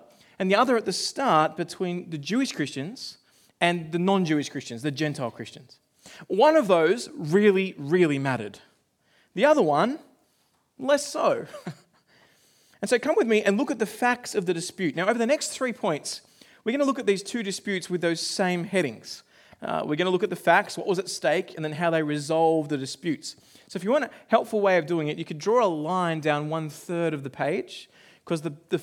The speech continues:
the ones we look at with Paul and Barnabas will be about a third, and the other side will be about two thirds. So that'll kinda help you. We'll, we'll, we'll go through them and then see them there. That might help, it might not. I might have just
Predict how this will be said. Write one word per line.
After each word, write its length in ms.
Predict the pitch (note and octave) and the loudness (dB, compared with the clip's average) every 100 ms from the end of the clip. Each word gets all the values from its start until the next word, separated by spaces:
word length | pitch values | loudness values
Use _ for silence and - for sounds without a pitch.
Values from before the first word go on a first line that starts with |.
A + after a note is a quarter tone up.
| - | -6
the 160 | - F3+ | -4 -4
ones 340 | F3+ F#3 A3+ | 0 0 2
we 100 | F#3+ | 2
look 120 | F#3+ | 2
at 100 | F#3+ | 2
with 120 | E3 D3 | 0 -2
Paul 220 | F#3 F3 | -2 -2
and 60 | |
Barnabas 380 | D#3+ D#3 E3+ G3+ | 2 2 2 -2
will 80 | F3+ | -6
be 120 | D#3+ | -4
about 240 | D#3+ D#3 C#3+ | -2 -2 -4
a 20 | |
third, 640 | - - F#3+ E3+ D3 G#3 C4 - - | -6 -8 -4 -2 0 -2 -4 -14 -6
and 80 | D#3 | 0
the 80 | |
other 160 | G3+ C4+ | 2 2
side 500 | - F3 B2+ D3+ A#3+ - _ _ | 0 -2 0 -2 -4 -12 _ _
will 80 | E3+ | -2
be 100 | E3 | 0
about 240 | D#3+ E3 | 2 0
two 280 | - - G#3+ | -2 -6 -6
thirds. 680 | F#3 E3 A#2+ G#2 - - - _ _ | -4 -2 -2 -4 -12 -14 -16 _ _
So 140 | - | 0
that'll 100 | F#3 | 0
kinda 160 | G#3 G#3+ | 2 0
help 240 | F3 F#3 | 2 0
you. 340 | F#3 A#3 A#3 D#3+ | 0 -4 -4 -6
We'll, 220 | D#3 D#3+ | -4 -4
we'll, 140 | D#3+ D3+ | -2 -4
we'll 100 | D3+ | 0
go 140 | E3+ | 0
through 280 | F#3 F3+ F3+ | 0 0 0
them 260 | G#3 B3+ | 0 -4
and 100 | F3 | -4
then 160 | D3 D3 - - - | -6 -8 -12 -20 -18
see 260 | - - F#3+ | -4 2 4
them 140 | F#3+ | 4
there. 160 | D3 D#3+ | 4 4
That 100 | E3 | 4
might 200 | F3+ F3+ | 2 2
help, 260 | F3+ F3+ | 0 -2
it 60 | C#3+ | -4
might 120 | D#3 | -2
not. 240 | D3 D#3+ D#3 | 0 -2 -4
I 60 | |
might 120 | C#3 | -4
have 100 | D3 | -2
just 220 | C#3+ C#3 | -4 -10